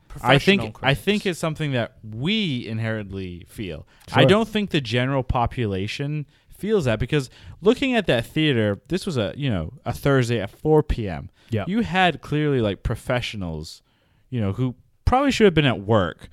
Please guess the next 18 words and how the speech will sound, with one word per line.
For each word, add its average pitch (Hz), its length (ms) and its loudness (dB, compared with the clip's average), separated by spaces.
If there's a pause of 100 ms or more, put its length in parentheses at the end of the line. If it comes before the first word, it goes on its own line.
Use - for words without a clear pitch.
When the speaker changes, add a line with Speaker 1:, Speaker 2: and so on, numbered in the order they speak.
(500)
Speaker 1:
that 127 420 2
decide 156 400 0
to, 147 140 2
like, 120 340 0
put 160 160 0
on 156 140 2
their 139 100 4
co-, - 220 -6
their 127 180 4
favorite, 127 480 0
you 127 120 0
know, 104 120 2
D 127 260 -2
C 127 240 -6
t-shirt 117 640 0
or 104 200 -2
their 104 140 0
favorite 113 480 0